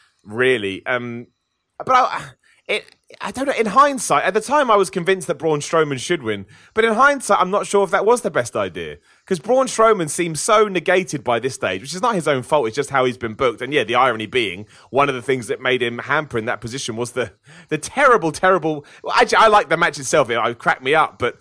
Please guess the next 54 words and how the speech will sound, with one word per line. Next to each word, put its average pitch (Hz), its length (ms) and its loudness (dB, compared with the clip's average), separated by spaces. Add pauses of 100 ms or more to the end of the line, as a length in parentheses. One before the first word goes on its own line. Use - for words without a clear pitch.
(220)
you 180 80 0
know, 143 100 4
the 156 100 4
idea 170 300 6
of 135 80 0
the 147 60 -2
story 160 420 2
in 117 100 -6
their, 120 160 0 (100)
in 131 140 -4
their 123 120 2
crown 139 360 0
jewel 156 220 -2
match 117 220 -4
was 117 140 -8
meant 143 180 -2
to - 80 -16
be 110 100 -6
Brock 131 240 0
Lesnar 120 500 -4 (460)
got 147 180 4
the 139 120 2
upper 131 220 0
hand 107 720 -2 (420)
over, 120 640 2
over 139 280 2
Brock 110 480 -4
by 113 260 0
Baron 127 300 0
Corbin 120 300 -2
hitting 127 160 -6
him 120 140 -6
in 117 60 -6
the 113 80 -4
head 117 340 -6 (400)
with, 139 180 -6
with 147 160 -4
the 131 80 -4
title 170 440 -2
and 117 80 -4
never 139 180 0
got - 260 -2
back. 165 260 2
But 139 120 0
I 220 120 6
just 170 180 -6
took 139 140 -4
it 135 40 -4
as 127 100 -2
Brock 143 220 0
Lesnar 139 300 0
whipped 160 220 -4
his 139 140 -2
ass. 165 480 0